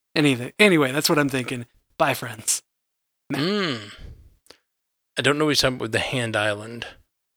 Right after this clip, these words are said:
Speaker 2: but the rest of the stuff, yeah. I,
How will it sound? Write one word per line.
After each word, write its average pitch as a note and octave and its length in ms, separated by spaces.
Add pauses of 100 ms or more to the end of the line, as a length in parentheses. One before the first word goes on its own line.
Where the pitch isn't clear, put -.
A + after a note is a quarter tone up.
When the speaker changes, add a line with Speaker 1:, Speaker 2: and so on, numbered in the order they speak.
(760)
Speaker 2:
but A2+ 680 (500)
the B2 80
rest C#3 200
of - 40
the - 60
stuff, - 360
yeah. B2 320 (460)
I, - 120